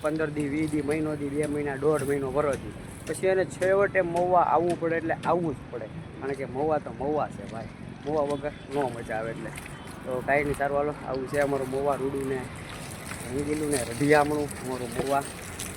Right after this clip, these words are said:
તો કાંઈ નહીં, ચાલો હાલો વીડિયોમાં કન્ટિન્યુ બના રહેજો, તો આગળ મળીએ આપણે. તો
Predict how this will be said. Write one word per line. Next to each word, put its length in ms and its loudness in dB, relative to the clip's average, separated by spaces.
તો 140 -8
કાંઈ 180 8
નહીં, 140 0
ચાલો 160 4
હાલો 200 4
વીડિયોમાં 400 -2
કન્ટિન્યુ 340 -2
બના 240 0
રહેજો, 180 -4
તો 60 -4
આગળ 220 -4
મળીએ 280 -4
આપણે. 240 -10
તો 60 -8